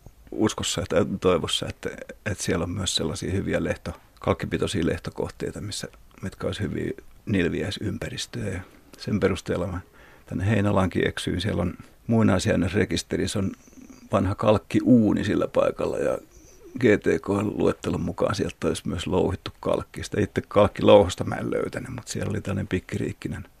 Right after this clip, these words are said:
lehmusmetsikkö. Ja sieltä mä otin tällaisen karikennäytteen, enkä mä siitä, siinä vaiheessa löytänyt ensimmäistäkään, nähnyt yhtään kotiloa koko seudulla. Mut sitten talvella, kun mä olin näytteen kuivannut ja seulonut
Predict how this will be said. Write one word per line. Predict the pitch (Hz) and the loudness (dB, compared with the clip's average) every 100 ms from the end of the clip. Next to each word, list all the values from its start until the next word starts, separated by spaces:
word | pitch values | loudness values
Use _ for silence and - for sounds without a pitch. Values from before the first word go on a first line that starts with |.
| - | -4
lehmusmetsikkö. | - 98 92 85 - - _ 117 113 - - - - - - - - 101 - | 0 0 0 -4 -8 -12 _ 4 4 2 -6 -6 -4 -4 -4 -16 -12 -12 2
Ja | 113 | 6
sieltä | 113 101 98 | 10 10 8
mä | 95 | 6
otin | 98 - - | 4 0 0
tällaisen | 90 95 | 2 0
karikennäytteen, | - 98 95 92 87 95 - - - - - 98 | 2 4 4 2 0 -2 -2 -4 -4 -12 -10 -8
enkä | 95 98 | -4 -2
mä | 101 | 0
siitä, | 110 101 - - | 4 4 4 2
siinä | 107 104 82 | 4 4 4
vaiheessa | 92 98 - - - - - | 0 -4 -10 -20 -20 -20 -8
löytänyt | 90 98 98 101 98 | 4 6 6 4 4
ensimmäistäkään, | 98 95 92 - - - 90 | 4 2 2 0 -4 -2 2
nähnyt | 92 95 87 | 2 2 0
yhtään | - - 92 | -2 -4 -4
kotiloa | - 98 92 92 87 | 0 0 2 0 -2
koko | 98 - - - _ | -6 -6 -8 -12 _
seudulla. | - 92 95 90 90 - - - - | 0 0 0 -4 -6 -12 -20 -20 -4
Mut | 95 - | -4 -2
sitten | 98 - 101 | -4 -4 2
talvella, | - 101 90 85 | 6 6 4 0
kun | - 98 | -4 -4
mä | 104 - - _ _ _ - | -4 -6 -20 _ _ _ -8
olin | 107 101 - 107 - | -4 -4 -4 -8 -2
näytteen | 110 - - 101 | -2 0 -2 -2
kuivannut | - 101 98 95 95 | 2 2 4 0 0
ja | 92 | -2
seulonut | 98 90 98 98 | 0 0 0 -4